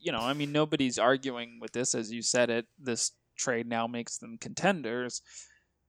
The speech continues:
Um, and I think that's fair because they just weren't contenders before. A-, and Joel needs to put up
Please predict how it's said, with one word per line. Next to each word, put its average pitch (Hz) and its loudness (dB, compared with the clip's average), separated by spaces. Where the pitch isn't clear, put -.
Um, 113 2
and 127 2
I 143 6
think 180 0
that's 185 6
fair 190 6
because 160 2
they 156 6
just 151 0
weren't 143 2
contenders 131 0
before. 127 2
A-, 107 4
and 117 0
Joel 135 6
needs 180 10
to - 4
put 151 6
up 139 6